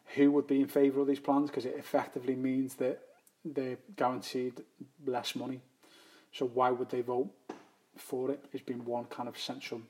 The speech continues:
issue. But, you know, not everyone voted for the Premier League and it happened. So I don't think it's impossible that a version of what we're seeing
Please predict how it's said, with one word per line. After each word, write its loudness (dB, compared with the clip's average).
issue. -6
But, 4
you 2
know, 0
not 6
everyone 6
voted 2
for -8
the 0
Premier -4
League 4
and -2
it -14
happened. -6
So -6
I 0
don't 0
think -2
it's -4
impossible -4
that -6
a -6
version 2
of -6
what 0
we're 0
seeing 0